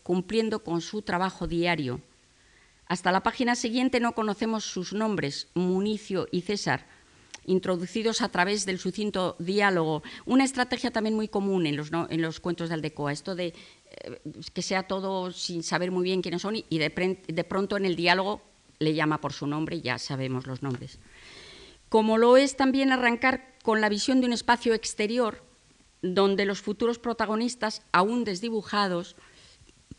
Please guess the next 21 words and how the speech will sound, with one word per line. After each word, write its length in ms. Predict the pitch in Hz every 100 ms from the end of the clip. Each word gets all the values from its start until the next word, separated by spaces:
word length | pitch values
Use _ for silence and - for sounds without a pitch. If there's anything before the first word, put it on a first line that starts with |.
| _ _ -
perciben 380 | 202 269 262 254
a 60 |
sus 200 | 240 220
anchas 320 | 233 240 233 208
los 160 | 202
colores 580 | - 196 220 214 202 190
y 80 | 185
olores 440 | 185 196 185 170
de 80 | 175
la 100 | 170
libertad. 480 | 160 143 139 147 127 - _ - - -
El 200 | 202 202
cuento 400 | 233 240 240 220
empieza 340 | 202 196 190
así. 320 | 151 - 131 131 _ _ _ _ _ _ _ _ _ _ _ _ _ _ _ _ _ -
Al 120 | 190
asomar 460 | 208 233 262 269 262
la 100 | 254
cabeza 400 | 254 262 320 277
quedó 320 | 269 220 226
deslumbrado. 800 | 214 196 208 196 185 180 135 139